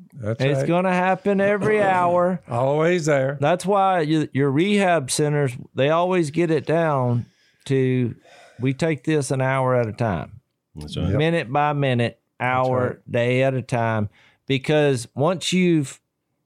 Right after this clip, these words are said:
Speaker 2: been just utterly dragged around as a slave to this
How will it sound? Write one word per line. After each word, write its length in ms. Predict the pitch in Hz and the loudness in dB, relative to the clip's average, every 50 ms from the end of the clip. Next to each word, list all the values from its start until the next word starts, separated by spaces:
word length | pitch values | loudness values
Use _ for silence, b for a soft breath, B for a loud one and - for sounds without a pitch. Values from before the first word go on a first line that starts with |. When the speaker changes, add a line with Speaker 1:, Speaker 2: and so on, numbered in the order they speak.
| _ _ - | _ _ -6
Speaker 2:
been 300 | - 143 151 147 139 123 | -2 0 0 0 0 0
just 380 | 127 127 113 92 - - - _ _ _ _ _ _ _ _ _ _ _ _ _ _ - | 0 0 0 -2 -4 -8 -12 _ _ _ _ _ _ _ _ _ _ _ _ _ _ -2
utterly 720 | 131 143 160 165 165 156 131 117 107 95 87 82 71 - - - - | 0 0 2 2 2 2 2 0 0 0 -2 -4 -6 -10 -16 -16 -8
dragged 440 | 85 104 123 120 113 107 104 92 80 | -4 -2 0 0 0 0 -2 -2 -2
around 520 | 95 95 95 90 87 85 78 80 82 85 - _ _ - _ _ _ _ _ _ _ _ _ - | -2 0 0 0 -2 -2 -2 -4 -6 -8 -10 _ _ -20 _ _ _ _ _ _ _ _ _ -4
as 180 | 98 95 82 | -4 -4 -2
a 80 | 85 90 | -4 -6
slave 460 | - - - 98 95 92 92 87 - | -6 -6 -4 -2 -2 -2 -2 -4 -6
to 100 | - 87 | -8 -8
this 440 | 76 76 85 85 82 80 85 - - | -6 -4 -4 -4 -4 -4 -6 -10 -14